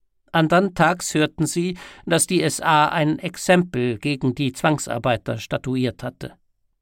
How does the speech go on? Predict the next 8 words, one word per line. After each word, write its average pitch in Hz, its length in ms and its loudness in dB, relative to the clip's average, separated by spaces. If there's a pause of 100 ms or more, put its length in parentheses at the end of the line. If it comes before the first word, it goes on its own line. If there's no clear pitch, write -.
(260)
Noch - 240 -4
lange 196 280 4
danach 156 480 4
sahen 147 380 0
sie 135 180 -4
Verletzungen 135 760 0
und 120 200 -6
Verbände. 120 600 -4